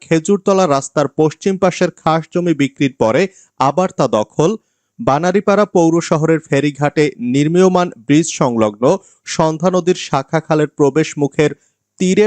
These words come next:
সরকারি সম্পত্তি অবৈধভাবে দখল করে বালু ভরাট, সন্ধ্যা নদী থেকে অবৈধভাবে বেপরোয়া বালু উত্তোলনের মাধ্যমে নদী ভাঙন তীব্রতর করে মানুষকে সর্বশান্ত করা,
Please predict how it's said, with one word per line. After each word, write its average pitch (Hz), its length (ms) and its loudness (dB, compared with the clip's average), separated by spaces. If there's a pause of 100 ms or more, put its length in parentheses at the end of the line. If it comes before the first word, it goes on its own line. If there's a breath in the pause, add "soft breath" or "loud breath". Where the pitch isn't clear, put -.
(100)
সরকারি 165 460 -2
সম্পত্তি 135 580 -2 (160)
অবৈধভাবে 147 760 0
দখল 113 340 -2
করে 143 220 0
বালু 110 280 0
ভরাট, 117 360 0 (380 soft breath)
সন্ধ্যা 160 460 -2
নদী 147 280 0
থেকে 147 260 -2 (100)
অবৈধভাবে 131 720 0 (360)
বেপরোয়া 175 520 0
বালু 127 400 -2
উত্তোলনের 123 560 0
মাধ্যমে 107 400 -2 (120)
নদী 135 280 2
ভাঙন 143 340 -6 (100)
তীব্রতর 160 580 0
করে 165 240 0
মানুষকে 123 460 -2
সর্বশান্ত 113 720 -4
করা, 113 280 0